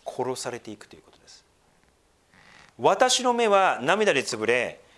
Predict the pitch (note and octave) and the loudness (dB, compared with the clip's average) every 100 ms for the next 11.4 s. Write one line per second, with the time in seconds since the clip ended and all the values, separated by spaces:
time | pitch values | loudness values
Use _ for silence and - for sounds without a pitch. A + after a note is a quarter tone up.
0 | _ A#2+ E3+ A#3 A#3 G#3+ F#3+ F#3+ F#3 F#3 | _ -2 0 2 0 0 2 2 2 0
1 | C#3 B2 D3+ A3+ D4+ - - G#3+ A2+ A#2+ | 0 0 0 2 0 -2 -2 0 -2 -4
2 | B2+ F#2 _ _ - B2 E3 E3+ E3+ E3+ | -8 -10 _ _ -2 0 0 0 -4 -2
3 | D#3 A2+ A#2+ F#2+ - - - A2+ C#3 F3 | -2 0 0 -2 -10 -20 -6 -2 0 0
4 | F3 F3 E3+ F3 C#3 G2+ A2+ - E3+ D#3 | 0 -2 -2 -2 -2 -4 -4 -4 -2 -2
5 | D3+ C3+ C#3+ C#3 C3 A2+ - C#3+ A#2 B2+ | -4 -4 -4 -4 -4 -8 -6 -8 -6 -8
6 | - - - - E3+ D#3+ D3+ B2+ G2+ F2 | -10 -14 -12 -6 -4 -2 -2 -2 -4 -8
7 | _ _ _ _ _ _ _ _ - - | _ _ _ _ _ _ _ _ -20 -20
8 | - - F3 C4 C4 B3+ B3 B3 G#3+ G#3 | -10 -2 2 2 4 4 2 2 -2 0
9 | G3+ G3 G3 B2+ - C3+ G3+ A#3 A3+ A3 | 2 2 2 0 -2 -2 0 0 0 0
10 | G#3+ A3 A3 E3 C#3 B2 E3+ F3 F3 E3+ | 0 0 2 2 2 2 2 0 2 0
11 | E3 A2 E2+ D2+ | -2 -4 -14 -16